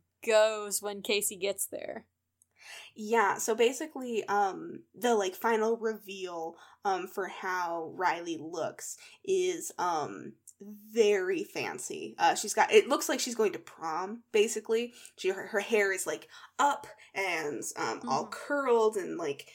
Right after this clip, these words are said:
Speaker 2: she might as well be wearing, like, a tiara. And then she's wearing this, um, <laughs> fairly modest,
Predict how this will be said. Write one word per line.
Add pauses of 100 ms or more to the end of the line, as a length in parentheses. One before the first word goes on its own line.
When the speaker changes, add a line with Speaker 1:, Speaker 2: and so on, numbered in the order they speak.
(160)
Speaker 2:
she
might
as
well
be
wearing,
like,
a
tiara. (340)
And
then
she's
wearing
this, (300)
um, (160)
<laughs>
fairly
modest,